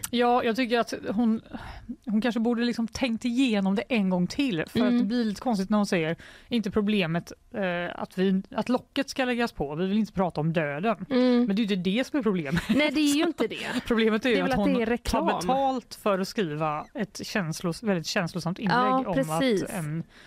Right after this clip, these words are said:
Speaker 1: familjemedlem har, har gått bort.
Speaker 2: Mm.
Speaker 1: Malin Berghagen dock,
Speaker 2: Mm.
Speaker 1: hon tycker inte hon behöver förklara sig. "Jag har inga problem alls med att göra reklam för någonting så viktigt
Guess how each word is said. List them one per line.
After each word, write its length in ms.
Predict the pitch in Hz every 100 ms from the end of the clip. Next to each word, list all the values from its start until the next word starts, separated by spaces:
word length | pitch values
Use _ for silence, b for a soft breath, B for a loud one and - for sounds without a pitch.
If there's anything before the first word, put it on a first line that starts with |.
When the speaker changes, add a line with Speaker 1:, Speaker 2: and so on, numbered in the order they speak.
| B
Speaker 1:
familjemedlem 680 | - 196 196 160 160 160 156
har, 240 | 165 156 190 254
har 120 | -
gått 200 | 160 165
bort. 360 | - - - -
Speaker 2:
Mm. 260 | 240 254 226 240 B B B B
Speaker 1:
Malin 280 | 220 254 262
Berghagen 500 | 294 208 165 214 302
dock, 300 | - - -
Speaker 2:
Mm. 280 | 240 285 339 - _
Speaker 1:
hon 580 | - 277 359 339 330 330
tycker 220 | - 294
inte 300 | 220 135 -
hon 140 | 269 311
behöver 200 | 302 285
förklara 400 | 285 - 170 196
sig. 340 | - 139 254
"Jag 80 | 233
har 80 | 302
inga 140 | 277
problem 300 | 254 226 208 -
alls 280 | 196 247
med 80 | 294
att 60 | 277
göra 140 | 262
reklam 420 | 262 - 180 165 175
för 160 | - 220
någonting 300 | 185 196 175
så 100 | 170
viktigt 560 | 214 - - 165 -